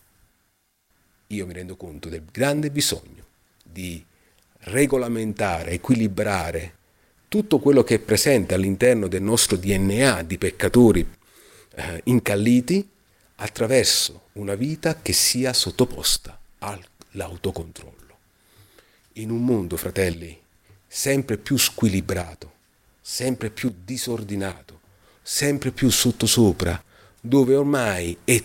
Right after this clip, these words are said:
tutto ingestibile, una delle testimonianze più efficaci che un vero rigenerato potrà mostrare è quando, per mezzo dello Spirito Santo,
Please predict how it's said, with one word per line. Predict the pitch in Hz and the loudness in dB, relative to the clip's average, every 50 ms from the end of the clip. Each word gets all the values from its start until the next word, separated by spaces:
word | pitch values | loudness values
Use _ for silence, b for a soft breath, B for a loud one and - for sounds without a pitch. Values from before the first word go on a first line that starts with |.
| - - | -4 -2
tutto | - 208 190 - - _ _ - 135 139 | 0 0 0 0 -4 _ _ 2 4 4
ingestibile, | 156 147 131 110 104 104 - - - - 127 139 147 143 143 151 165 160 160 165 160 160 b b b b b b b b _ | 6 4 2 2 0 0 0 0 2 4 4 4 4 2 0 0 4 4 4 4 4 0 b b b b b b b b _
una | - 131 160 170 160 | -2 0 2 2 2
delle | 143 139 131 131 | 2 0 -2 -2
testimonianze | - 131 - - - 127 127 127 139 147 147 139 127 - 127 | -2 -4 -4 -2 2 2 4 4 4 2 2 2 2 2 2
più | 127 - - 143 | 2 4 4 4
efficaci | 127 - - 135 - 117 107 92 85 82 - - 92 | 4 4 2 4 4 4 2 2 0 -2 -4 -4 -2
che | - - | 0 0
un | 101 101 101 | 0 2 2
vero | 104 127 131 120 | 2 2 2 4
rigenerato | 110 110 107 101 110 110 104 104 110 101 90 85 95 82 | 2 2 2 0 0 0 0 0 0 0 0 -4 -8 -12
potrà | - 95 92 - 110 101 | -14 -14 -10 -8 -8 -8
mostrare | 98 90 90 - - - 104 113 123 143 151 156 160 b b b b b b b b | -6 -6 -4 -4 -4 -4 -2 -2 -4 -2 -4 -4 -6 b b b b b b b b
è | - - - - - | -16 -16 -16 -12 -8
quando, | - 123 135 135 143 147 147 147 151 151 151 147 - _ _ _ _ _ _ _ | -4 -2 0 0 0 0 0 2 2 2 2 0 -4 _ _ _ _ _ _ _
per | 107 95 82 80 | -8 -8 -8 -8
mezzo | 80 82 113 160 202 185 151 156 147 | -8 -4 2 4 4 4 4 2 0
dello | 120 107 110 | 2 0 0
Spirito | 104 - - - 110 104 101 107 | -2 -2 -2 -2 -2 0 2 2
Santo, | 101 - 95 - - - - - - - | 2 2 0 -2 -4 -8 -12 -16 -20 -20